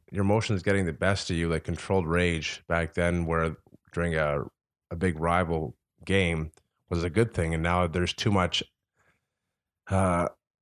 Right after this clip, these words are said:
too much anxiety, I think, with a lot of guys not knowing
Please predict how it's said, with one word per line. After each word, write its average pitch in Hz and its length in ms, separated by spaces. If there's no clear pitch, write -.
too 117 100
much 120 200
anxiety, 95 580
I 85 40
think, 87 300
with 87 100
a 85 40
lot 87 200
of 87 80
guys 87 460
not 98 280
knowing 90 580